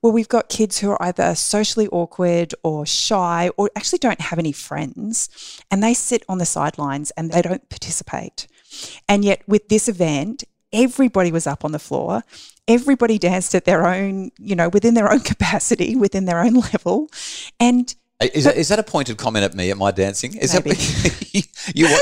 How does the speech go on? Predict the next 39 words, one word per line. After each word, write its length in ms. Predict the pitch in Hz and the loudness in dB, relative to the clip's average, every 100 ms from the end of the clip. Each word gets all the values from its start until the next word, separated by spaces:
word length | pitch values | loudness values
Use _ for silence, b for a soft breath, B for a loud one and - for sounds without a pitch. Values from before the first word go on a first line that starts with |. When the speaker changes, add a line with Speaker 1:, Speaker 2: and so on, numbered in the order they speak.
| 165 | 2
Speaker 2:
you 120 | 196 | 2
watched 240 | 180 - 151 | 0 0 -2
me 80 | |
doing 200 | 135 131 | 2 2
that 160 | 123 120 | 2 0
dance. 280 | 117 117 - | 0 0 0
I, 240 | 139 165 - B B B _ | 2 2 -2 B B B _
man, 320 | 104 151 131 92 | -2 2 2 0
I 180 | 123 123 | 0 0
had 260 | 107 82 | -2 -4
no 240 | 95 95 92 | -4 0 2
idea 260 | 85 92 | 2 0
what 140 | 87 90 | 0 0
they 80 | 87 | -2
were 80 | |
doing. 340 | 85 87 85 85 _ _ | -2 -6 -8 -12 _ _
Speaker 1:
But 120 | - | 0
I 120 | 359 466 | 2 2
just, 240 | 392 - - | 2 0 0
ev-, 180 | 330 320 - | 2 2 2
everybody 680 | 320 - 339 330 277 262 | 0 0 0 2 2 2
was 160 | 240 233 | 0 0
involved. 560 | 214 185 190 - - - | -2 -2 -6 -8 -18 0
Speaker 2:
Yeah. 80 | 247 | 2
Speaker 1:
Literally 580 | 294 - 302 285 269 - - | 2 0 0 0 0 -2 0
everybody 600 | 214 208 220 190 180 170 | 0 0 -2 -2 -4 -4
was 140 | 170 | -6
involved. 500 | 165 147 143 139 - | -8 -8 -8 -10 -4
And 140 | 208 226 | 0 2
I 80 | 233 | 0
just, 540 | 277 302 311 - - B B - | 0 0 0 -6 -10 B B -2
I 100 | 269 | 0
thought 320 | - 262 233 - | 2 2 2 0
it 140 | 262 | 0
was 100 | 247 | 0
such 300 | - 294 - | 0 -4 -4
a 60 | 392 | -4
wholesome 560 | - 196 190 - 190 | -2 -2 -2 -4 -4
night, 420 | 156 147 139 170 | -4 -4 -4 -6